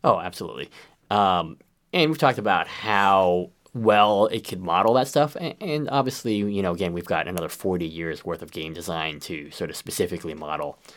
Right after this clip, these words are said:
specific experiences, um, you know, in the Appendix N or other fantasy fiction. But, you know, it's, it, it's a very brave attempt to try to encompass,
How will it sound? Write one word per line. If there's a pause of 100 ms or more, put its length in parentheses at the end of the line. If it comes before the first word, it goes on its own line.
(140)
specific
experiences, (380)
um, (520)
you
know,
in
the (100)
Appendix
N
or
other
fantasy
fiction.
But, (360)
you
know,
it's,
it,
it's
a (440)
very
brave
attempt
to
try
to
encompass,